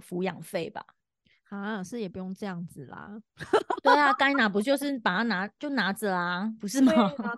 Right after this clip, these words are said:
Speaker 2: 骨气怎么会是用在这个地方呢？
Speaker 1: 后来他在吴俊室里面爆哭，那里也很可怜啊。
Speaker 2: 对啊，就想说你明明就是一个高材生，然后你那边去做那些工作，根本就不适合你，然后还要委屈自己这样。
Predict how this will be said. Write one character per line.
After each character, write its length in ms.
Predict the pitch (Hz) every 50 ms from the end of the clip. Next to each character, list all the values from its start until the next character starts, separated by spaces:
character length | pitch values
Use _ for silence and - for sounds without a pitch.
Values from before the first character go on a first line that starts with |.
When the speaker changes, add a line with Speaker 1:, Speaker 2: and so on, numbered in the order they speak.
| - -
Speaker 2:
骨 160 | 220 202 202
气 200 | - - 339 277
怎 140 | 220 202 175
么 80 | 185
会 100 | 254 233
是 120 | 262 269 240
用 160 | 254 247 233
在 100 | 233 226
这 100 | 214 226
个 120 | 202 196
地 180 | 185 214 208 202
方 320 | - - 180 175 175 175
呢？ 320 | 170 170 165 165 170 180 190 - -
Speaker 1:
后 140 | 381 339
来 100 | 294 247
他 140 | 254 269 262
在 160 | 262 302 302
吴 160 | 285 226 220 220
俊 220 | 220 285 277 269
室 220 | 262 - 285 262
里 60 | 226 180
面 240 | 185 214 233 240
爆 220 | 220 233 247 233 220
哭， 320 | 220 - 240 220 208 208
那 160 | 220 233 240
里 140 | 226 196 170
也 100 | 156 156
很 140 | 165 170 185
可 240 | 175 - 214 165 151
怜 160 | - - - - -
啊。 160 | 67 - 50 - - - _ _ _ _ _ _ _ _ _ _
Speaker 2:
对 100 | 403 403
啊， 140 | 370 330 339
就 60 | 370
想 160 | 370 311 220
说 100 | 240 302
你 60 | 320
明 80 | 247 208
明 80 | 226 254
就 80 | 302
是 100 | 311 339
一 60 | 320
个 100 | 262 254
高 180 | 247 262 247 254
材 220 | 254 254 185 190
生， 260 | - - 214 208 202 202
然 80 | 196
后 120 | 196 220 277
你 80 | 262
那 100 | 220 240
边 180 | 254 262 269 294 294 - _
去 140 | - 311
做 220 | 262 - - 277 262
那 120 | 269 269
些 100 | 269 254
工 300 | 233 - 233 214 208 226
作， 180 | - - 240 202
根 140 | 190 240 240
本 60 | 233
就 80 | 233
不 100 | 233 247
适 220 | 196 202 - 247 233
合 180 | 214 175 151
你， 300 | 165 165 165 160 151 147 -
然 100 | 151 170
后 140 | 202 226 240
还 140 | 233 165
要 100 | 170 185
委 220 | 202 185 - - 131
屈 200 | - - 185 165
自 200 | 185 220 214 165
己 200 | - - - - _
这 80 | - 123
样。 240 | - - - 226